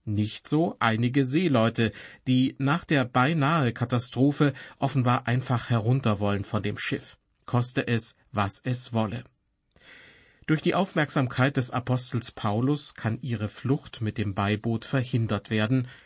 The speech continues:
indem einfach die Taue gekappt werden. Das Boot geht ihnen durch diese Aktion zwar verloren, weil es aufs offene Meer hinaustreibt.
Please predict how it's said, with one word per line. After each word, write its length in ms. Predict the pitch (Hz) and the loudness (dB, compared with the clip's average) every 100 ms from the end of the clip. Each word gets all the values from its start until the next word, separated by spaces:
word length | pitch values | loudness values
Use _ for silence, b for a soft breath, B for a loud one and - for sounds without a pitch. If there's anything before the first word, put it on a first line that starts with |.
| B | B
indem 420 | - 127 147 135 - | -4 2 2 2 0
einfach 440 | 110 120 131 123 | 0 2 -2 -4
die 200 | 139 127 | -6 -8
Taue 420 | - 110 110 107 | -2 2 2 2
gekappt 540 | 113 107 - 107 - 107 | -2 -6 -4 -6 -6 -4
werden. 440 | 104 98 98 - _ _ _ _ _ | -2 -2 -8 -12 _ _ _ _ _
Das 180 | - 104 | -6 -4
Boot 300 | - 143 170 B B - | 2 2 2 B B 0
geht 200 | 135 - | 2 2
ihnen 300 | 139 131 127 | 2 2 0
durch 180 | 117 | -2
diese 280 | - 120 120 | -2 -2 0
Aktion 500 | 113 - - 120 117 | -2 -4 -4 -2 -2
zwar 420 | - - 110 107 | -4 -2 2 2
verloren, 720 | 101 - 104 123 165 123 107 92 B B | 0 -2 0 2 2 2 -2 -4 B B
weil 140 | 98 | -4
es 220 | 101 95 - | -4 -6 -4
aufs 320 | 110 - - | -4 -4 -6
offene 340 | 131 - 120 | -6 0 0
Meer 300 | 110 123 156 | 2 2 0
hinaustreibt. 880 | 120 113 101 104 - - - - - | 0 0 0 0 -6 -8 -10 -10 -18